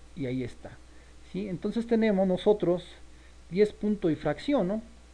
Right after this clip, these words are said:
Eh, de lo que resiste por carga gravitacional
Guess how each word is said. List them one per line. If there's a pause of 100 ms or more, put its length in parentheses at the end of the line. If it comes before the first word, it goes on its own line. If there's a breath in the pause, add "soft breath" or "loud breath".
(120)
Eh,
de
lo
que
resiste (520 soft breath)
por
carga
gravitacional